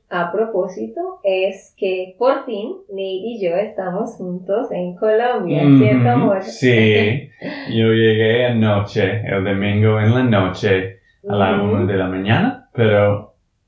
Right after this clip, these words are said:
Speaker 2: por fin estamos juntos.
Speaker 1: Sí, por fin estamos juntos en Colombia, así que de ahora en adelante todos los podcasts que escuchen, ya saben, estamos aquí los dos, ya no es por internet. Pero queremos decirles hoy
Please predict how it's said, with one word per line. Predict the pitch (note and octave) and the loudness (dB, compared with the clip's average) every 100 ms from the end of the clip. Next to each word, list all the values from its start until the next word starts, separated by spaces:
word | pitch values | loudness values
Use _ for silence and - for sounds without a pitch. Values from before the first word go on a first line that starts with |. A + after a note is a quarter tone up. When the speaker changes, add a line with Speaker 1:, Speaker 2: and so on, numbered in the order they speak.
| _ | _
Speaker 2:
por | - G#2 | -4 -2
fin | A2+ G#2+ G#2 - | 0 -2 -4 -8
estamos | G#2+ G2 F2+ | -6 -6 -6
juntos. | F#2+ F#2+ - - _ | -10 -10 -12 -16 _
Speaker 1:
Sí, | A#3+ A3 A3 | 2 2 2
por | A3 A3 | -6 -2
fin | A3 | -2
estamos | A3 A3 G#3+ G#3 | -2 -2 -6 -6
juntos | A3 G#3 G#3+ A3 | -10 -10 -10 -8
en | G#3+ | -6
Colombia, | C#4 C#4 C4+ A3 A3+ D4 A3 | 0 2 2 0 0 2 0
así | G#3+ F#3+ | -4 -8
que | F#3+ G3+ G3+ - _ _ | -4 -2 -2 -6 _ _
de | G#3 G#3 | 0 2
ahora | G#3 | 2
en | G#3+ G3+ | 0 0
adelante | F#3+ F#3+ E4 D#4+ | 0 -2 -4 0
todos | G#3 G3+ | 2 2
los | G#3 | -2
podcasts | - G3+ - B3 B3 - | 0 0 0 -2 -2 -4
que | |
escuchen, | G3+ - G#3+ - C4+ F#4 G#3 | -8 -6 -8 -2 -2 0 2
ya | G3+ | 0
saben, | G3+ F#3+ G3 A#3 | 0 -2 0 -2
estamos | G3+ - F3 F#3 G3+ | -6 -6 -6 -4 -6
aquí | G3+ F#3 | -4 -2
los | F3+ F3+ G3 | 0 0 0
dos, | G3 D#3+ - - | 0 2 -2 -8
ya | G3 F#3 | -8 -6
no | F#3 | -8
es | F#3 | -6
por | F3+ F3 | -4 -4
internet. | F3+ F3+ E3 E3+ - - _ _ _ _ - | -4 -8 -8 -10 -14 -16 _ _ _ _ -2
Pero | C4+ C4+ | 2 2
queremos | C#4 C4+ D#4 D#4+ | 2 0 -2 -4
decirles | D4+ C#4 B3 A#3+ B3+ C#4 - | -4 -4 -4 0 0 0 0
hoy | G#3+ G3 G#3 E4 | 2 4 2 -2